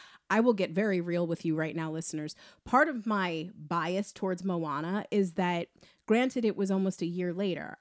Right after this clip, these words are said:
I had lost my grandmother. And it completely rubbed me the wrong way when she comes back as the manta ray. And I was like, "This is a terrible message to send to children, that,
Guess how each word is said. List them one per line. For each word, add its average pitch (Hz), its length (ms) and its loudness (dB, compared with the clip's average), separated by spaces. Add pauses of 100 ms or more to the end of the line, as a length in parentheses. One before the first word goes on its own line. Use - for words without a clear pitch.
I 208 120 2
had 214 200 0
lost 185 260 0
my 220 160 6
grandmother. 165 560 -4 (460)
And 196 580 4 (320)
it 226 180 4
completely 240 760 -2
rubbed 208 260 2
me 214 140 2
the 202 100 2
wrong 196 320 4
way 180 240 4
when 175 200 4
she - 160 -4
comes 196 260 -2
back 202 300 0
as 190 100 -2
the 190 80 -4
manta 180 400 0
ray. 170 220 -2
And 175 120 -2
I 185 60 0
was 190 120 0
like, 202 120 -2
"This 262 160 -6
is 269 80 -4
a 254 80 4
terrible 233 420 -2
message 208 440 -6
to - 100 -10
send 190 320 -2
to 202 80 -4
children, 180 800 -2 (920)
that, 202 480 8